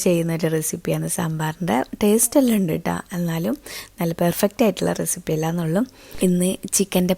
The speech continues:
പാർട്സില്ലേ, അതായത് നമ്മൾ സഞ്ചി എന്നെല്ലാം പറയും മലപ്പുറം ഭാഗത്ത് കല്ല എന്നറിയട്ടോ ഉപ്പളത്തെ. ആ, ഞാൻ കുറേ വ്ളോഗിലെല്ലാം കാണിച്ചിട്ടുണ്ട്. അപ്പം അതെൻ്റെ അടുത്ത് ബാക്കിയുണ്ടായിരുന്നു ഫ്രിഡ്ജിൽ, ബാക്കിയെല്ലാം തീർന്നിട്ടായിന്. അപ്പോൾ അത് രാവിലെ തന്നെ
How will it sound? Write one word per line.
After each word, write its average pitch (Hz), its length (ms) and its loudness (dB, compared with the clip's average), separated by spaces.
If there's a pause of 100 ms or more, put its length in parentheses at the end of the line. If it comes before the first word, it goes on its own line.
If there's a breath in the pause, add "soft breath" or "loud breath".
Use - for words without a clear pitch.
പാർട്സില്ലേ, 180 560 2 (100)
അതായത് 165 340 -4 (520)
നമ്മൾ 175 180 4 (100)
സഞ്ചി 202 280 4
എന്നെല്ലാം 180 320 2
പറയും 190 220 4
മലപ്പുറം 170 420 2
ഭാഗത്ത് 165 340 -6 (160)
കല്ല 165 300 0 (220)
എന്നറിയട്ടോ 165 520 -2
ഉപ്പളത്തെ. 165 400 -4 (580 loud breath)
ആ, 185 60 0 (140)
ഞാൻ 165 140 0 (140)
കുറേ 180 260 2
വ്ളോഗിലെല്ലാം 208 540 6
കാണിച്ചിട്ടുണ്ട്. 185 640 0
അപ്പം 175 180 0 (180)
അതെൻ്റെ 190 360 4
അടുത്ത് - 220 -4
ബാക്കിയുണ്ടായിരുന്നു 165 640 0
ഫ്രിഡ്ജിൽ, 165 360 0 (160)
ബാക്കിയെല്ലാം 175 460 0
തീർന്നിട്ടായിന്. 170 640 0 (280 loud breath)
അപ്പോൾ 180 160 -2 (180)
അത് 175 180 0
രാവിലെ 175 260 2 (120)
തന്നെ 208 160 2